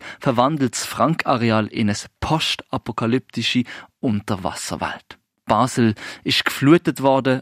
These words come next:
und steht unter Wasser. Die grosse Sinnflut ist passiert. Zwischen Lichtreflexionen und Klangprojektionen entsteht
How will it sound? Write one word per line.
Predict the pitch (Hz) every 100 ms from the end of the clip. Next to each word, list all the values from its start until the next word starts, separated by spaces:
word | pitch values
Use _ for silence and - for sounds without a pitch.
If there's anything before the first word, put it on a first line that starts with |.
| -
und | 151 139
steht | - 110 - -
unter | 85 - 139 131 101
Wasser. | 98 - - - - _ _ _ -
Die | 110
grosse | 117 123 170 - 156
Sinnflut | - 123 113 - 113 107 - -
ist | - -
passiert. | 87 - - - - - - _
Zwischen | - 156 - 120
Lichtreflexionen | 117 135 196 - - 151 - 143 - - 135 131 143 123
und | - 123 104
Klangprojektionen | - 120 110 147 160 123 123 113 - - 113 117 113
entsteht | - 113 - 139 151 180